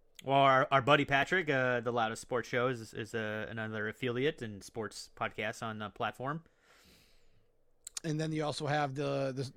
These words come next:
Speaker 2: the Thursday Throw, Throwdown Thursday, which is his other
Speaker 1: Which
Speaker 2: show.
Speaker 1: is, with, yeah, same host, uh, Pat, and, uh, he's just got a, what, different format of a show. What is that? More pop culture stuff too?
Speaker 2: More pop culture, more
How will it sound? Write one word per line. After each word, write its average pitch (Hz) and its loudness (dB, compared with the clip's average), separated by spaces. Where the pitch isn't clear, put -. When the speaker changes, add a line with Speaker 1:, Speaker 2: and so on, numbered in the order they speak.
Speaker 2:
the 139 -4
Thursday 165 -2
Throw, 156 -2
Throwdown 165 -2
Thursday, 143 -4
which 143 -6
is 131 -8
his 135 -6
other 143 -4
Speaker 1:
Which 170 4
Speaker 2:
show. 180 8
Speaker 1:
is, 160 4
with, 165 0
yeah, 185 8
same 151 2
host, 151 2
uh, 117 0
Pat, 127 0
and, 113 -8
uh, 117 -4
he's 117 -6
just - -10
got 131 -2
a, 131 -4
what, 139 -2
different 135 2
format 139 6
of 131 2
a 123 0
show. 143 6
What 143 6
is 120 -2
that? 104 0
More 120 -2
pop 123 0
culture 131 -4
stuff - -6
too? 143 0
Speaker 2:
More 170 2
pop 143 -2
culture, 143 -6
more 139 -6